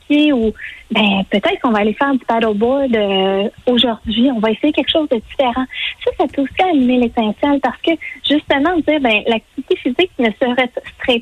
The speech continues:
pas juste à faire de la marche, de la course à pied ou du vélo. Ben, on réalise qu'on peut bouger aussi autrement. Puis,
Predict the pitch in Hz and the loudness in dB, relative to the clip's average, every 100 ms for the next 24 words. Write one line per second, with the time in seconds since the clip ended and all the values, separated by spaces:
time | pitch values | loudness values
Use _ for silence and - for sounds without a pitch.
0 | - 349 277 220 330 311 - 202 202 - | 0 -2 0 0 0 -2 -6 -4 -4 -2
1 | 269 302 277 226 196 202 240 - 202 220 | -2 0 -2 -2 -4 -2 -2 -2 -4 -2
2 | - 208 262 233 214 208 214 370 - - | -2 0 0 0 0 2 2 0 -4 -12
3 | - - _ _ - 214 214 202 202 214 | -20 -20 _ _ -4 0 2 2 2 2
4 | 233 226 254 302 - 226 202 240 208 214 | 0 2 0 0 -2 -2 -2 0 0 0
5 | 220 254 - 220 - 220 202 202 - - | 0 -2 -2 -4 -2 -2 -2 -4 -8 -16
6 | - - - 247 262 | -18 -10 -2 0 0